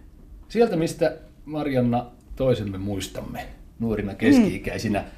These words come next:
Speaker 1: Espoon hyvinvointikulmilla. Siellä ovat kehitysvamma-asiat käsittääkseni aika hyvin. Entäs Pellossa, Lapissa kuusikymmentäluvulla? Onkos,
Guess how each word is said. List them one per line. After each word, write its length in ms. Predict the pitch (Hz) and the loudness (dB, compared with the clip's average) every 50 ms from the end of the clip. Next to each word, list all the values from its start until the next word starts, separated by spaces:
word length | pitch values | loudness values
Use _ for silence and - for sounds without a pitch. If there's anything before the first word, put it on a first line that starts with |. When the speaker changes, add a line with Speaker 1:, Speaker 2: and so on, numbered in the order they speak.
| - | 0
Speaker 1:
Espoon 580 | - 180 214 208 214 - - 156 143 139 135 131 | 4 4 4 4 4 0 2 4 6 6 6 6
hyvinvointikulmilla. 1300 | 170 208 131 180 143 127 120 120 113 110 120 113 - - 160 165 151 139 120 110 104 85 80 71 69 - - - - - - - - - | 4 4 4 4 2 4 4 2 2 2 0 -2 -2 0 2 4 6 6 6 4 2 0 -4 -8 -12 -12 -12 -16 -18 -20 -20 -20 -18 -8
Siellä 460 | - 233 254 247 214 160 139 123 - - - - - - - - | -2 2 4 4 4 4 2 0 -2 -6 -16 -20 -20 -20 -10 -6
ovat 340 | - 139 135 127 127 127 - - | -2 2 2 2 2 0 -4 -8
kehitysvamma-asiat 960 | - 160 156 131 127 120 - 123 113 110 113 117 120 123 110 120 120 117 - | -6 -6 -4 -4 -4 -4 -4 -4 -4 -2 -2 -2 -2 -2 -2 -2 -4 -4 -6
käsittääkseni 840 | - 135 131 135 131 131 - 120 113 113 - 113 113 117 120 - - - - - - - | -6 -6 -6 -6 -6 -6 -4 -6 -6 -4 -2 -2 -2 -2 -2 -4 -10 -18 -20 -20 -20 -18
aika 320 | - 147 147 143 123 151 147 | -14 -12 -12 -8 -6 -6 -4
hyvin. 500 | 151 165 202 202 180 160 127 107 104 - | -2 -2 -2 -2 0 2 0 0 0 0
Entäs 300 | 165 208 208 - 170 - | -2 -2 0 0 -2 -4
Pellossa, 840 | - - 196 208 214 214 190 156 131 113 117 - - - 127 - - - - - - - - - - | -4 -2 -2 2 2 4 4 4 4 2 0 -2 0 2 2 2 2 -2 -16 -20 -20 -20 -20 -14 4
Lapissa 720 | - 160 185 - - 147 127 123 - - - 123 104 - - - - - - | 6 6 6 6 4 0 0 0 0 0 0 0 0 0 -2 -14 -20 -12 -2
kuusikymmentäluvulla? 1160 | - 165 165 151 147 135 127 127 120 117 113 107 101 98 101 92 90 87 90 90 90 90 - - - - - - - | 2 4 4 4 4 4 2 2 2 2 2 0 0 -2 -4 -6 -6 -8 -10 -8 -8 -8 -10 -12 -20 -20 -20 -12 -8
Onkos, 460 | 131 135 123 120 110 - - - | -6 -6 -4 -6 -8 -8 -12 -16